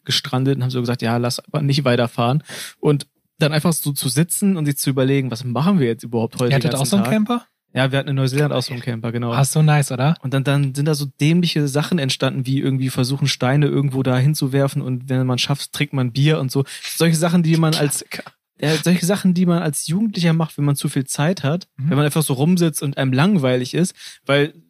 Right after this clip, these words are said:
Speaker 1: jetzt gerade, wenn man so getrieben ist mit so tausend Projekten, kennt man ja das Gefühl von Langeweile gar nicht mehr und einfach an einem Ort zu sitzen,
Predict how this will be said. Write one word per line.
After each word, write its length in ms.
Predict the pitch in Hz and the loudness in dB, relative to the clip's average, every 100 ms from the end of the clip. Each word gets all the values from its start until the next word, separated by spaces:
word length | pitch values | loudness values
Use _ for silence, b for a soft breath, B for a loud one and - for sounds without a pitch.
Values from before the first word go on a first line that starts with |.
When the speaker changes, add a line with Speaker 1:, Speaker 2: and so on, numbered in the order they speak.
| _ - | _ -4
Speaker 1:
jetzt 240 | 156 - | -4 -2
gerade, 240 | 139 170 | 2 2
wenn 80 | 156 | 4
man 100 | 147 | 2
so 80 | 135 | 0
getrieben 420 | 131 - 180 165 | -4 -2 0 0
ist 140 | 139 147 | 0 -2
mit 100 | 139 | -2
so 60 | |
tausend 380 | 135 147 147 139 | 2 2 2 0
Projekten, 220 | 147 147 | -2 -2
kennt 200 | 131 165 | -4 -4
man 120 | 143 | -2
ja 80 | 135 | -2
das 120 | 127 | -2
Gefühl 220 | - 131 135 | -4 -4 -2
von 120 | 123 | 0
Langeweile 500 | 127 160 131 120 113 | 2 4 4 4 2
gar 140 | 117 | -2
nicht 140 | 120 - | -4 -2
mehr 160 | 123 | -4
und 100 | 123 | -2
einfach 260 | 127 127 135 | -4 -4 -6
an 160 | 147 123 | -4 -2
einem 120 | 123 | 2
Ort 200 | 135 165 | 2 2
zu 120 | - | 2
sitzen, 420 | 143 151 - 147 | 0 0 0 -2